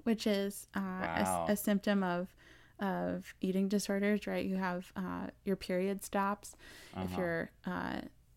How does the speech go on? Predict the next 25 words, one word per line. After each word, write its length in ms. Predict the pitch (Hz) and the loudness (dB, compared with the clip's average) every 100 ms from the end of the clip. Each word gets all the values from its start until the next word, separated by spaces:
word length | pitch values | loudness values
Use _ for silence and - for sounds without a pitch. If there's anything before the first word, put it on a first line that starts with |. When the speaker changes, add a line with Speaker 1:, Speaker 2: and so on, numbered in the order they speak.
| - - - - - | -20 -20 -20 -12 -4
Speaker 1:
a 80 | 180 | 0
woman. 400 | 202 226 233 233 | 4 6 6 4
So, 400 | - 190 175 - - | 4 4 4 2 0
uh, 360 | 180 - - - - - - | 2 2 0 -6 -14 -20 0
yeah, 240 | 208 247 - | 8 8 6
so 140 | - 208 | 0 6
this 220 | 277 320 | 8 10
was 140 | 302 | 8
interesting 460 | 214 196 190 185 180 | 6 4 2 -2 -2
'cause 160 | 190 175 | -4 0
I 180 | 190 | 4
was 200 | 190 190 | 4 2
like, 200 | 185 165 - - - - - - - - - - - - | -2 -6 -10 -20 -20 -20 -20 -20 -20 -20 -20 -20 -20 -8
"Oh, 180 | 180 214 | 2 6
they're 140 | 185 175 | 6 6
so 200 | 185 180 | 2 4
related, 580 | 233 247 349 269 190 | 6 8 8 8 6
right? 340 | 180 185 269 - | 2 2 2 2
Like, 240 | 202 - | 0 2
you 320 | 190 202 208 - | 4 6 6 4
eat 300 | 208 226 - | 4 2 2
less 360 | 269 269 247 | 4 4 2
if 200 | 202 - | -2 -2
you 180 | 202 208 | 2 4
have 320 | 196 196 202 | 4 2 0